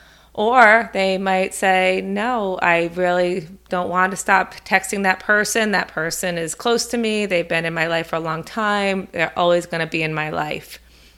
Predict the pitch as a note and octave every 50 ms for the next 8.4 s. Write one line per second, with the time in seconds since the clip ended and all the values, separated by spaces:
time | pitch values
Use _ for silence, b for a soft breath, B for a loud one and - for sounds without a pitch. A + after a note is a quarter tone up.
0 | b b b - F3+ F3+ F#3 F#3 F#3 F#3 F#3 F#3+ G#3+ B3 C#4 D4+ C#4+ C4 G#3+ G#3
1 | F#3+ F3+ - - F#3 E3 E3+ E3 - - E3+ E3 D#3 D3+ D#3 D#3 D#3 D#3 D#3 -
2 | B B B B B B B B B B B - F#3+ F#3+ - F3+ E3 F3 D#3+ D#3+
3 | - - - E3+ E3+ E3+ E3+ D#3+ D3 C#3 C3+ - - - _ _ - - - -
4 | _ - - _ _ _ _ - - _ _ _ - - - F#3+ G3 F#3+ G3+ G3
5 | A3+ G3+ G3 G3+ - A#3 A#3 A3 A3 - A#3 F4 F#4 C4+ C#4 - - - - -
6 | F2+ - - - - - F#3 F3+ F3+ F#3 F#3 - - G3 F#3+ F#3 F3+ - - -
7 | F3+ F3+ F3+ F#3+ F#3+ F#3 G3+ A3 - - G3 F#3 F3+ F#3 F#3+ A#3 A3 - - -
8 | - F#3+ F3+ F3+ F3 F3 F3